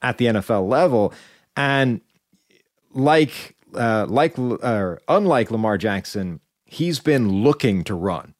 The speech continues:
You know, Lamar, the, the thing about him is he's never really been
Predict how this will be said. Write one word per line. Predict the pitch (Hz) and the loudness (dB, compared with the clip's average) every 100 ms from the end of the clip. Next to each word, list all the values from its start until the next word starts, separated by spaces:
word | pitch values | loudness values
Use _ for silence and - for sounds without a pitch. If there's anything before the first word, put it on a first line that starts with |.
| - | -8
You | 104 | -4
know, | 110 | -2
Lamar, | 107 113 135 165 185 151 - | -2 0 2 4 2 0 -2
the, | - 117 | -2 -2
the | 104 120 | -2 -4
thing | - 151 | 0 0
about | 139 120 95 | 2 2 2
him | 123 117 | 0 2
is | 104 - | 0 -2
he's | - 101 | -6 -2
never | 107 139 135 | 0 0 0
really | 107 113 120 110 | 0 2 4 2
been | 87 104 110 101 90 | 0 0 2 0 -2